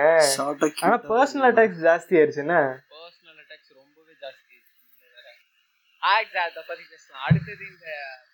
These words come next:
Speaker 3: டூ, த்ரீ பார்ட்டிஸ் ஆயிடுச்சுங்களா? ஃபோர்த்
Speaker 2: ம்.
Speaker 3: வந்து நம்ம இவர்தான், ஏ எம், ஏ எம் எம் கே.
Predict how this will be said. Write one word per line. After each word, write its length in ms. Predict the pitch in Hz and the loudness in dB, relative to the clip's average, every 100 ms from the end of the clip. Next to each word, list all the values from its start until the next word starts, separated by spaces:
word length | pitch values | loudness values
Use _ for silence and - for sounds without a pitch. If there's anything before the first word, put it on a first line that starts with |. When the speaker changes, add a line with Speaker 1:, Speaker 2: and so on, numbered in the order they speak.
| _ _ _ _ _ _ | _ _ _ _ _ _
Speaker 3:
டூ, 180 | _ 208 | _ _
த்ரீ 200 | 185 190 208 | -20 -18 -8
பார்ட்டிஸ் 360 | 202 196 202 202 | -4 -4 -8 -14
ஆயிடுச்சுங்களா? 520 | 180 - 175 180 185 127 - _ 175 - _ _ _ - | -14 -16 _ -10 -8 -8 -14 _ -20 -20 _ _ _ -8
ஃபோர்த் 300 | 160 156 143 | -2 -2 -2
Speaker 2:
ம். 40 | |
Speaker 3:
வந்து 240 | - 185 _ | -10 -20 _
நம்ம 240 | 175 160 175 190 151 120 - _ _ _ _ _ _ _ _ _ | _ _ -20 -18 -16 -18 -20 _ _ _ _ _ _ _ _ _
இவர்தான், 400 | 170 170 160 127 | -20 -16 -14 -10
ஏ 140 | 160 175 | -2 -2
எம், 220 | 170 160 143 123 | -2 -8 -20 -14
ஏ 120 | 156 175 | -6 -6
எம் 120 | 170 | -6
எம் 160 | 175 170 | -12 -20
கே. 140 | - | -18